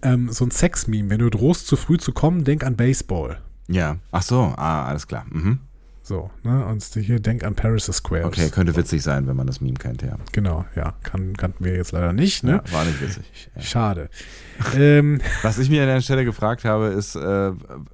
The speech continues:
Speaker 2: bei beiden Tasks, die diese Mannschaften bekommen,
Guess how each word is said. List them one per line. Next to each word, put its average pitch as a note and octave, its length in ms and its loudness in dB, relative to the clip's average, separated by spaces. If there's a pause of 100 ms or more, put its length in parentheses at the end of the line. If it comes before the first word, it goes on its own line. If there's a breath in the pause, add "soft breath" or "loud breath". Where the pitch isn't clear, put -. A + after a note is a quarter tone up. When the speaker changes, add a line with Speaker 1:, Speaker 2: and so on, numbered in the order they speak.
(220)
Speaker 2:
bei F#2 200 0
beiden A#2 640 0
Tasks, G2+ 460 -2
die G#2 160 -4
diese G2 240 -2
Mannschaften F#2+ 460 -2
bekommen, G2 440 -2